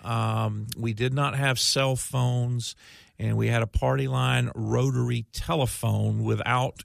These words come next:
any, uh, answering machine. So I wasn't posting, Twittering, tweeting, or doing anything.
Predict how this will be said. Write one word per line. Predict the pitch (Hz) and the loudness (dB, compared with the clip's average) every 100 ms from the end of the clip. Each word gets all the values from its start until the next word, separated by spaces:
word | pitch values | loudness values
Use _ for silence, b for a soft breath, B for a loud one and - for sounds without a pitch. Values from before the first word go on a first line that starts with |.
| - | -8
any, | 120 127 120 120 - | -2 -2 -2 -6 -10
uh, | 117 107 104 | -8 -6 -2
answering | 131 123 - 113 107 | 0 0 -2 -2 -2
machine. | 104 104 - 110 107 104 B B B - | -2 -2 -4 -2 -2 -4 B B B -10
So | - 98 | -2 0
I | 120 147 | 2 0
wasn't | 143 131 120 - - | 0 0 -2 -4 -2
posting, | 139 135 - - 131 123 117 | 0 0 -4 -4 -2 0 -2
Twittering, | - - 135 131 123 123 117 | -6 -2 0 2 0 0 -4
tweeting, | - 143 131 127 123 117 | -6 -4 -2 0 0 0
or | 113 | 0
doing | 117 117 117 | 2 2 2
anything. | 123 101 92 69 | 2 0 -2 -8